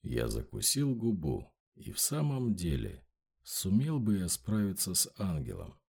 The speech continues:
с настоящим? Мне вспомнилось, сколь искусно была в бою с Никсой Славя.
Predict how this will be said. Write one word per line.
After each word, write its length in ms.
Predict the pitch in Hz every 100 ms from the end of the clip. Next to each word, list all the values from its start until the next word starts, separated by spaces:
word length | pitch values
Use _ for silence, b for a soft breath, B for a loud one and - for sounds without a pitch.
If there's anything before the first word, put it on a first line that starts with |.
| _ -
с 140 | -
настоящим? 960 | 123 127 - 147 135 80 - - 76 - _ _ _ _ _
Мне 360 | - 104 110 110
вспомнилось, 800 | - - - 135 131 55 - -
сколь 400 | - - 139 - -
искусно 640 | - - 135 139 - 123
была 320 | 104 107 104
в 80 | 90
бою 360 | 69 67 62 58
с 140 | -
Никсой 460 | 85 131 - - 107
Славя. 680 | - 78 71 - 92 -